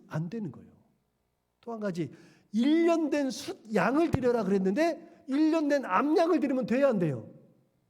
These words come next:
안 돼요. 일 년 된 순양을 드리라 그랬는데 이 년 된 순양을 드리면 돼요, 안 돼요? 안 돼요. 하나님께서 원하시는 것을 드려야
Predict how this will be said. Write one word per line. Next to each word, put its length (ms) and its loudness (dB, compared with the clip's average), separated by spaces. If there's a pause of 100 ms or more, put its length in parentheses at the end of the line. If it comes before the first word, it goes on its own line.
(420)
안 240 -2
돼요. 480 2 (920)
일 180 2
년 160 4
된 120 0
순양을 420 0
드리라 220 0
그랬는데 300 -2
이 220 -2
년 220 2
된 160 2
순양을 400 -4
드리면 240 -4
돼요, 220 2
안 140 0
돼요? 320 -4 (840)
안 240 0
돼요. 420 2 (960)
하나님께서 840 0
원하시는 840 0
것을 540 -4 (220)
드려야 640 2